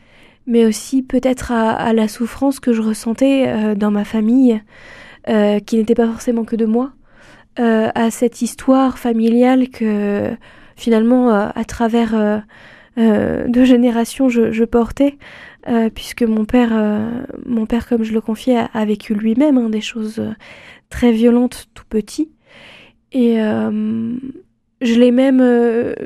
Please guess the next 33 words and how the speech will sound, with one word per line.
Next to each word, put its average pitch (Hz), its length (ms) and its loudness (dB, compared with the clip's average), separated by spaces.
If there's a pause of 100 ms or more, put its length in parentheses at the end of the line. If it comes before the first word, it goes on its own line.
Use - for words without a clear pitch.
(300)
je 254 140 -8
l'ai 269 100 4
même 262 180 6
échangé, 277 480 2
euh, 240 640 -2 (800)
bien 254 180 2
plus 277 160 0
tard 285 160 2
avec 262 220 0
une 254 160 0
tante, - 460 -6 (600)
euh, 254 220 -2
qui 240 220 -4
m'a 220 100 2
dit 226 160 2
avoir 226 260 2
vécu 233 480 -2
finalement, 226 640 -2
euh, 220 180 -4
la 226 160 0
même 226 140 -2
chose 254 220 -4
que 247 100 -6
mon 220 220 -4
père, 254 440 -4 (480)
euh, 220 220 -2
petite, - 640 -10 (500)
euh, 220 300 -2
de 208 100 -2
mon 208 140 0
grand-père 214 720 -4
finalement. 214 440 -6 (800)
Donc, 240 340 0